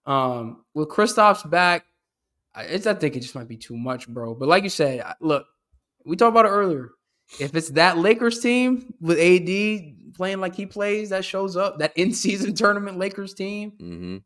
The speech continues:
Speaker 1: definitely, definitely winnable.
Speaker 2: That's what I said. We
Speaker 1: Uh,
Speaker 2: win
Speaker 1: but
Speaker 2: games. We, that's a game we're not supposed to win, so we're gonna win it. <laughs> That's how it works.
Speaker 1: <laughs>
Speaker 2: And it's a game the
Speaker 1: Fair.
Speaker 2: Celtics are supposed to win, so they're probably gonna lose.
Speaker 1: It's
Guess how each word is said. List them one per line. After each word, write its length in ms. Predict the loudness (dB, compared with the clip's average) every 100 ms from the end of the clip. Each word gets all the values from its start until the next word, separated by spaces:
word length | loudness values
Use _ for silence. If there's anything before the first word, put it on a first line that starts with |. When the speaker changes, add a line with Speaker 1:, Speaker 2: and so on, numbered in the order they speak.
| _ _ _ _ _ _
Speaker 1:
definitely, 600 | 0 0 0 0 0 0
definitely 420 | -2 -2 -4 -6
winnable. 380 | -6 -8 -14 _ _ _
Speaker 2:
That's 100 | -6
what 60 | -4
I 20 |
said. 160 | 0 0
We 80 | 2
Speaker 1:
Uh, 40 |
Speaker 2:
win 180 | 2 0
Speaker 1:
but 60 | 2
Speaker 2:
games. 240 | 2 0 -6
We, 220 | -10 -8
that's 240 | -4 -2 0
a 60 |
game 180 | 2 2
we're 80 | 2
not 140 | -2 -4
supposed 220 | -6 -4
to 60 | -4
win, 240 | -4 -6
so 120 | -8
we're 140 | -6 -6
gonna 140 | -8
win 200 | -12 -14 -16 0
it. 320 | 2 4 4
<laughs> 80 | 4
That's 180 | 0 2
how 120 | 0
it 80 | 0
works. 260 | 0 0 -2 -4 -6
Speaker 1:
<laughs> 140 | -2
Speaker 2:
And 120 | 2
it's 100 | 2
a 20 |
game 200 | 6 4
the 80 | 4
Speaker 1:
Fair. 240 | 0 2 2
Speaker 2:
Celtics 140 | 2
are 80 | -4
supposed 240 | 0 0
to 80 | 2
win, 180 | 2 2
so 80 | 0
they're 100 | -2
probably 200 | 0 0
gonna 120 | -2
lose. 320 | -4 -6 -12 _ _ _ _ -20
Speaker 1:
It's 640 | -20 -18 -18 -16 -18 -20